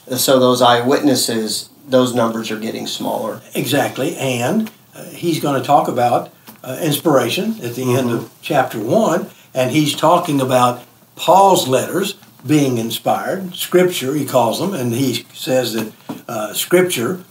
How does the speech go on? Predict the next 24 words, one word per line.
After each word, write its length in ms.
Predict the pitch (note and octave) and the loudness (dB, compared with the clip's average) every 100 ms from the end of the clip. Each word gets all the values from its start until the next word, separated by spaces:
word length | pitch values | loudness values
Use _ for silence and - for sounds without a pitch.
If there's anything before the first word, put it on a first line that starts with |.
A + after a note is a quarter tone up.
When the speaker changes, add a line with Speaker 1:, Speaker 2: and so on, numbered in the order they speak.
| _ | _
Speaker 2:
uh, 180 | - - | -14 -8
has 200 | C#3+ C3+ | -4 -2
been 240 | A#2+ B2+ A2+ | -2 -4 -2
given 400 | C#3+ F3+ E3+ C#3 | 2 4 4 2
to 180 | C#3+ A#2+ | -2 0
us, 440 | A2 G#2 - - - - _ - | -2 -2 -6 -10 -16 -20 _ -12
uh, 180 | B2 B2 | -8 -2
through 160 | - | -2
the 100 | B2+ | 0
Holy 220 | A#2 G2 | -2 -4
Spirit. 360 | - C#4+ - - | -2 2 2 0
And 80 | A2 | -6
we're 100 | A#2 | -6
gonna 200 | A2 G#2 | -6 -2
talk 220 | B2+ - | 0 0
about 280 | A#2 G#2+ G#2+ | 0 -2 0
that 140 | A#2+ | -2
at 140 | G2+ B2+ | -4 -2
length, 420 | F#3 D3+ C3+ - - - - - | 0 0 -2 -6 -18 -20 -20 -12
but 400 | C3 C#3 B2 A#2 - - | 2 4 4 -2 -16 -14
he's 500 | - D#3+ D3 - - | -2 0 0 -4 -6
including 760 | C3 A#2+ - F3+ F3+ D3 B2 | -6 -4 2 4 6 4 0
Paul's 460 | A2+ D#3+ F3+ E3+ B2+ | 2 6 6 4 0
letters 400 | A#2 A2 D#3+ | -2 0 -2